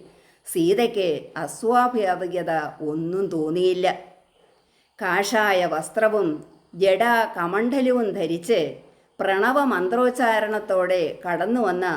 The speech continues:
തേജസ്വിയായ ഭിക്ഷുവിനെ സീതാദേവി നമസ്കരിച്ചു. ഫലമൂലാദികൾ നൽകി സൽക്കരിച്ചു. ദണ്ഡകവനത്തിൽ തങ്ങളെ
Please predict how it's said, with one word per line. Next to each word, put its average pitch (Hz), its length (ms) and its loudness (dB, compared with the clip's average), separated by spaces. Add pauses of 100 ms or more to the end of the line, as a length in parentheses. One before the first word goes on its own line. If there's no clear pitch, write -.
(220)
തേജസ്വിയായ 220 920 2
ഭിക്ഷുവിനെ 180 680 -2 (420)
സീതാദേവി 175 760 -2
നമസ്കരിച്ചു. 226 760 0 (1040)
ഫലമൂലാദികൾ 190 1000 2
നൽകി 165 380 -2 (320)
സൽക്കരിച്ചു. 214 720 2 (1000)
ദണ്ഡകവനത്തിൽ 247 1000 2 (220)
തങ്ങളെ 240 460 0